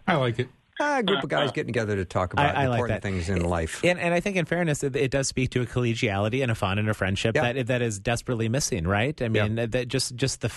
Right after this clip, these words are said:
Speaker 3: the fun factor within Christianity
Speaker 2: Right.
Speaker 3: is something that I think is representative in
Speaker 2: It's
Speaker 3: that, and I
Speaker 2: taking a
Speaker 3: think
Speaker 2: hit.
Speaker 3: it, it's super compelling when that
Speaker 2: I
Speaker 3: happens.
Speaker 2: agree.
Speaker 3: Yeah.
Speaker 2: I agree.
Speaker 1: agree.
Speaker 3: Yeah.
Speaker 2: All right, in John chapter six, ha-, have we spent too much time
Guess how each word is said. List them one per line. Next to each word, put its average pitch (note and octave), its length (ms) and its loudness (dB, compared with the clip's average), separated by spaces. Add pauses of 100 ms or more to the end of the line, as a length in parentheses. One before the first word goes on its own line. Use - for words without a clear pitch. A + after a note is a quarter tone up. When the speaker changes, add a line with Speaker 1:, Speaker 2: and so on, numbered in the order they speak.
(100)
Speaker 3:
the A#2 140 0
fun D3+ 320 0
factor G2+ 480 0
within G#2 260 0
Christianity G2 680 0
Speaker 2:
Right. G2 160 2
Speaker 3:
is G2 100 -2
something G#2 400 0
that G2 100 2
I G2 60 2
think F#2+ 220 -2
is F#2 100 0
representative F#2 640 0
in G2 220 0
Speaker 2:
It's F#2 100 2
Speaker 3:
that, F#2+ 80 0
and - 0 -
I B2 40 4
Speaker 2:
taking G#2+ 80 2
a G#2+ 40 0
Speaker 3:
think A2 140 2
Speaker 2:
hit. C3 140 0
Speaker 3:
it, C#3+ 80 -4
it's C3 100 -4
super D3 220 -4
compelling D3+ 380 -2
when F2 120 -2
that D#2+ 120 0
Speaker 2:
I - 40 0 (160)
Speaker 3:
happens. B2+ 140 0
Speaker 2:
agree. B2+ 360 0
Speaker 3:
Yeah. A2 120 2
Speaker 2:
I - 20 4
agree. A2+ 320 0
Speaker 1:
agree. A2 120 -8 (140)
Speaker 3:
Yeah. G2 160 -4 (140)
Speaker 2:
All F#3+ 60 4
right, F3+ 140 0
in D#3 100 -2
John F#3+ 200 0
chapter F#3 300 -2
six, C3+ 360 -4
ha-, B2 140 -2 (100)
have D3 220 -2
we D3 220 0 (100)
spent - 380 -4
too G3 100 -4
much G3 260 -4
time D3 460 0